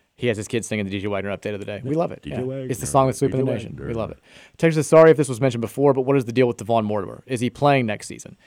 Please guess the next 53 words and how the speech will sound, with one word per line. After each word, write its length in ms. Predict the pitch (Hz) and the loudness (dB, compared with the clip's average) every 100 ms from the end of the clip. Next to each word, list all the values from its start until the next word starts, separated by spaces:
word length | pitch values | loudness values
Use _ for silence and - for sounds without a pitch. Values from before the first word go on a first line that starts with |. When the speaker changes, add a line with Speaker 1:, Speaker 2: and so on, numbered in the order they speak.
| - | -10
Speaker 2:
Mortimer? 380 | 73 104 160 | -6 -2 -2
Speaker 1:
Th-, 80 | 202 | 4
there 120 | 170 | 6
was 180 | 170 156 | 8 8
a 380 | 147 147 143 143 139 | 8 8 8 4 2
Speaker 2:
Oh, 160 | 139 | 2
yeah, 160 | 110 95 | 2 -2
the, 180 | 85 78 | -4 -10
the 140 | 71 | -14
play. 320 | _ 78 67 | _ -20 -18
Speaker 1:
four-star 400 | - 175 185 196 160 | 0 2 6 8 8
wide 200 | 143 139 | 8 6
receiver 320 | - 135 135 | 4 2 2
Speaker 2:
Yep. 80 | 123 | 0
Speaker 1:
from 380 | 123 117 110 | 0 0 -2
Florida 280 | 107 120 127 | -4 -2 -2
State 200 | - 110 | -2 -2
who 60 | 107 | -2
f-, 60 | 104 101 | -8 -16
flipped 420 | - 139 143 - - | -4 2 2 0 -10
from 180 | 131 | -8
Florida 240 | 113 120 107 | -4 -4 -2
State 320 | - 110 110 | -2 -2 -2
on 140 | 117 | -6
signing 320 | 101 120 110 104 | -2 -2 -2 -2
day. 180 | 101 - - - - | -2 -4 -12 -20 -6
He 160 | 190 | -2
did 140 | 208 208 | 0 2
the 60 | |
most 200 | 165 165 | 4 4
bizarre 360 | - 127 139 147 | 4 6 8 8
interview 260 | 143 123 131 | 4 0 2
I've 60 | |
ever 180 | 117 113 | 0 -4
seen 360 | 107 104 - - - | -6 -10 -14 -14 -6
with 120 | 123 | -2
a 80 | 123 | 2
local 380 | 123 135 143 | 4 4 4
guy 300 | 123 120 120 123 | 4 6 6 4
in, 320 | 120 117 101 | -2 -6 -8
I 80 | 123 | -6
guess, 140 | 123 | -8
the 160 | - 123 | -8 -8
Miami 460 | 107 113 120 120 | -4 -2 -2 -2
area 340 | 110 117 123 120 | -2 0 0 0
or 60 | |
Florida 280 | 110 117 120 | -2 -2 -2
area. 440 | 120 120 120 120 113 | 0 0 0 0 0
Speaker 2:
He, 240 | 180 214 - | 0 0 0
he 160 | 156 220 | 0 2
is 140 | 214 | 2
here, 200 | 190 214 | 0 2
right? 320 | 85 95 170 | 0 -2 -4